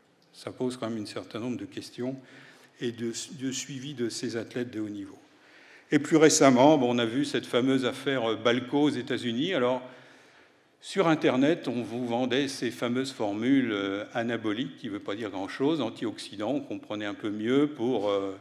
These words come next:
des, euh, fameux athlètes comme Dwayne Chambers, Chris Gaines, Kelly White, avec, euh, l'entraîneur, euh, Rémi Kortcherny. Eh bien, euh, tous ces athlètes, et puis, euh, la plus connue de tous, Marion Jones,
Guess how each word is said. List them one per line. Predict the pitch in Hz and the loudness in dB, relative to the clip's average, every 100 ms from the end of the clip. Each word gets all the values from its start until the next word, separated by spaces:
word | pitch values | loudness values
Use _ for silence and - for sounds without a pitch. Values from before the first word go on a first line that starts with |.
| - - - _ - | -16 -20 -20 _ -20
des, | 107 113 120 117 | -8 -2 -2 -2
euh, | 101 98 101 98 | -2 -4 -6 -8
fameux | - - 110 110 113 113 107 98 | -12 -8 -6 -4 -4 -4 -4 -4
athlètes | 104 - 110 120 120 | -6 -4 -4 -4 -4
comme | 107 | -8
Dwayne | 101 104 107 | -4 -4 -4
Chambers, | - 110 104 110 117 - | -4 -4 -2 -4 -4 -10
Chris | - 110 - | -12 -12 -6
Gaines, | 113 113 123 120 - | -6 -4 -6 -10 -8
Kelly | 113 113 | -6 -4
White, | 107 110 139 135 - - - - - - | 0 0 0 -4 -14 -20 -20 -20 -20 -14
avec, | 95 107 107 | -10 -10 -6
euh, | 104 | -6
l'entraîneur, | 98 98 - 110 113 113 | -6 -6 -6 -4 -4 -2
euh, | 104 98 95 | -2 -4 -6
Rémi | 104 110 | -6 -8
Kortcherny. | 110 98 - - 101 104 117 165 - - - - - | -8 -12 -10 -10 -8 -4 -4 -4 -6 -18 -20 -20 -16
Eh | 123 | -10
bien, | 110 117 | -6 -2
euh, | 117 110 107 | -2 -2 -6
tous | - 120 | -8 -6
ces | - 117 | -2 0
athlètes, | 107 - 147 151 | 0 2 2 2
et | 113 | -2
puis, | 104 113 120 117 | -6 -8 -6 -4
euh, | 104 | -4
la | 101 104 | -4 -6
plus | - 120 | -6 -8
connue | 123 113 117 | -4 -4 -4
de | 104 | -6
tous, | - 131 135 | -2 -2 -2
Marion | 113 104 101 101 | -2 -2 -2 -2
Jones, | 104 123 151 | 0 0 0